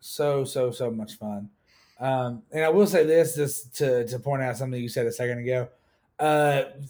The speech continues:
like, you know, we're, me and Shibley talk each other up all the time. Um, I'm a big Shibley fan. I, I love the Man in the Arena. If I didn't love the product he was putting out, I obviously wouldn't wanna be a part of it. But Shibley's Twitter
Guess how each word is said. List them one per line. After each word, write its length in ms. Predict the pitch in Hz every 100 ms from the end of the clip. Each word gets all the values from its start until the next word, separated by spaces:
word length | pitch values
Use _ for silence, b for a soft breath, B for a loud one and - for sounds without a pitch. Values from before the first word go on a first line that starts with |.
| 139
like, 420 | 165 165 147 135 - - - -
you 140 | 202
know, 300 | 175 151 156 - - _ _ _ 196
we're, 240 | 196 226
me 240 | 202 220 190
and 80 |
Shibley 440 | 151 180 170 165 151
talk 320 | 151 151 135
each 160 | 143 156
other 240 | 139 135
up 220 | 135 127
all 260 | 120 127 127
the 100 | 120
time. 560 | - 120 117 113 113 107 _ _ _ -
Um, 340 | 120 113 110
I'm 180 | 120 123
a 60 | 120
big 360 | 123 147 135
Shibley 480 | - - 139 127 123
fan. 500 | - 135 131 127 123
I, 80 | 120
I 180 | 113 117
love 580 | 117 123 139 127 120 120
the 60 |
Man 180 | 123 123
in 40 |
the 80 | 120
Arena. 420 | 117 123 123 123 120
If 100 | 113
I 60 |
didn't 340 | 117 139 135 135
love 240 | 135 127
the 80 | 120
product 400 | 127 120 120 113
he 60 |
was 160 | 123 117
putting 240 | 135 120
out, 300 | 120 120 117 - _ _ _
I 100 | 113
obviously 420 | 113 117 113 107
wouldn't 440 | 117 117 117 110 113
wanna 180 | 117 110
be 100 | 110
a 80 |
part 260 | 104 110 110
of 80 | 117
it. 220 | 120 120 _ _ _ -
But 460 | 139 123 120 -
Shibley's 760 | - - 247 220 196 143 - -
Twitter 680 | - 147 151 175 175 170